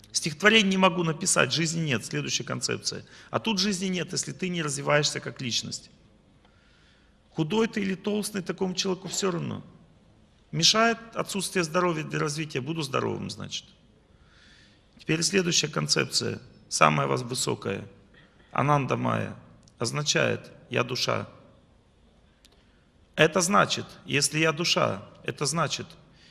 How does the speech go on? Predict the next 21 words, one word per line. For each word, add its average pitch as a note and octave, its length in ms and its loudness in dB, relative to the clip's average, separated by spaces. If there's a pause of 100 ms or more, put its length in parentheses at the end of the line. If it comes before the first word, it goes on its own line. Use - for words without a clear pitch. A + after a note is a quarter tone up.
(160)
я C#3+ 160 6
должен D#3+ 440 0
учиться D#3+ 480 -2
правильно C#3+ 460 2
любить. C3 500 -8 (680)
Я C#3+ 140 4
должен E3+ 420 0
понять, D#3+ 420 0
кого E3+ 300 2
любить D#3+ 400 0
больше B2 340 0
всего. F#2+ 480 -4 (380)
Я C#3 120 2
должен E3 500 0
учиться D3+ 460 0
быть G#2+ 220 -10
чистым, A2 640 0 (100)
честным, A2+ 640 -2
возвышенным, A2+ 800 -2 (460)
смиренным, B2 720 0 (220)
добрым, A2+ 600 -2